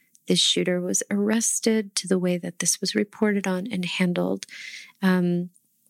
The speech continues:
has to be named, has to be called what it is. If it makes you uncomfortable,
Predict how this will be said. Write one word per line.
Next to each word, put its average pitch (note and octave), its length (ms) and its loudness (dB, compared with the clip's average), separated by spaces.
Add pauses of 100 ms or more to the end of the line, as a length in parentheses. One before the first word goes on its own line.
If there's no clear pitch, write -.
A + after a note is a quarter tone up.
(400)
has - 300 0
to G#3 120 2
be F#3+ 160 2
named, F3 560 -2
has G#3+ 180 -2
to - 140 -6
be F#3+ 100 4
called F3+ 540 -2
what F3 160 0
it - 260 -6
is. - 460 -6
If G#3+ 120 -10
it G#3 120 0
makes G3 280 -2
you F3 80 2
uncomfortable, G#3+ 1000 -2